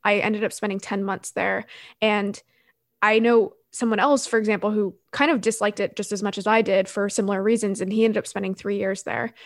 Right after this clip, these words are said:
And some people might say, "Well, three years is not that much. You're young, whatever." But, like, three years of time, like, that is a significant chunk of your life. And I would say the same thing for one year of your life. Like, I, I often see people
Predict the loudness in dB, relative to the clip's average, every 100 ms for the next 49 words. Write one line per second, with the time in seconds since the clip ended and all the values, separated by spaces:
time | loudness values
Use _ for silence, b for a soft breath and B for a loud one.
0 | B 2 4 4 2 2 -2 -4 -2 0
1 | 0 0 0 2 2 2 2 2 2 0
2 | 0 0 -2 -2 -2 2 4 4 2 0
3 | 0 -2 -2 -4 -4 B B _ _ _
4 | -4 2 4 4 2 0 0 0 2 2
5 | 4 2 0 0 -2 0 2 2 0 -2
6 | -4 -4 -4 -4 -2 0 0 -2 0 0
7 | 0 -2 -2 -4 -4 -4 -6 -4 -6 -4
8 | 0 0 0 -2 -4 -4 -4 -4 -6 -4
9 | -2 0 2 2 2 -2 -4 -8 -10 -4
10 | -4